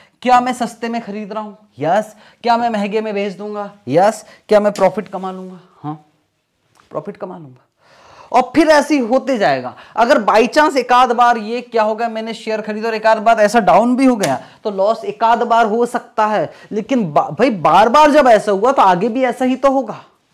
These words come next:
हाँ सर, क्या मैं प्रॉफिट कमा सकता हूँ, सस्ते में खरीद सकता हूँ, महंगे में बेच सकता हूँ? हाँ। कौन सी कंपनी का शेयर? सर, पता नहीं। कैश फ्लो देखा क्या? नहीं। फंड फ्लो देखा? नहीं सर, नहीं।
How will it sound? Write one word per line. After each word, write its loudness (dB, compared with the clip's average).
हाँ 4
सर, -10
क्या 6
मैं 0
प्रॉफिट 0
कमा 0
सकता -6
हूँ, -2
सस्ते -6
में -6
खरीद -6
सकता -6
हूँ, 0
महंगे -6
में -6
बेच -6
सकता -18
हूँ? -16
हाँ। -20
कौन 4
सी -2
कंपनी -2
का -12
शेयर? -20
सर, -14
पता -12
नहीं। -20
कैश 2
फ्लो -6
देखा -4
क्या? -18
नहीं। -8
फंड 0
फ्लो -2
देखा? -6
नहीं -6
सर, -2
नहीं। -2